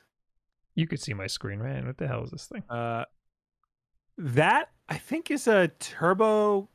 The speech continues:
Speaker 2: Express. It is a handheld TurboGrafx sixteen. It's basically the Sega Nomad
Speaker 1: You
Speaker 2: for
Speaker 1: are
Speaker 2: the
Speaker 1: correct.
Speaker 2: TurboGrafx sixteen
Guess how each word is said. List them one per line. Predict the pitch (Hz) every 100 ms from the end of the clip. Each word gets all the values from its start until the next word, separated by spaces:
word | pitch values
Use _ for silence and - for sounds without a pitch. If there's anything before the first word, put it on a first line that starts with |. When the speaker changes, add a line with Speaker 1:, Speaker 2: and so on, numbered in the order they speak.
| _
Speaker 2:
Express. | 147 - - - 147 - - - - _ _ _ _ _ _ _ _ _ _ _ _ _ _ -
It | 170
is | 170
a | 175 170
handheld | 143 190 214 180 190 175 160 156 170
TurboGrafx | 170 160 151 151 147 147 -
sixteen. | 135 - - 104 - - - - - - -
It's | 143
basically | 220 226 233 226
the | 185 185 180 160 - - -
Sega | - 196 185 185
Nomad | 160 165 160 151 135 127
Speaker 1:
You | 117
Speaker 2:
for | 107
Speaker 1:
are |
Speaker 2:
the | 123
Speaker 1:
correct. | 139 147
Speaker 2:
TurboGrafx | 139 135 131 139 120
sixteen | 131 - - 127 110